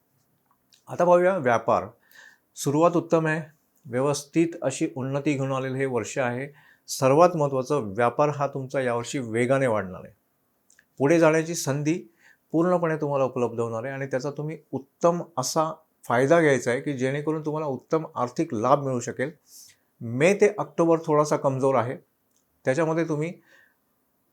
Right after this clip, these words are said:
जाणीवपूर्वक सावधान राहायचं आहे. कुठेही गाफील राहून चालणार नाही आहे व्या-, व्यापारामध्ये. मोठे व्यवहार करताना पूर्णपणे समोरच्याची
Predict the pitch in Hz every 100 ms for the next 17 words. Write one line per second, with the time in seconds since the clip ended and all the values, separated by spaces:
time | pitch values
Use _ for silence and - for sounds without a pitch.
0 | _ 117 127 147 185 180 143 131 147 -
1 | - _ _ _ _ _ _ _ - -
2 | 123 143 170 180 160 120 123 131 - _
3 | _ _ - 135 170 170 185 143 120 117
4 | 160 156 139 156 156 117 120 131 135 120
5 | 123 123 - 113 110 104 123 117 117 170
6 | _ _ _ _ _ _ _ _ _ 123
7 | 127 165 165 156 151 151 147 123 127 123
8 | 156 - 151 170 175 160 156 156 139 135
9 | 139 131 151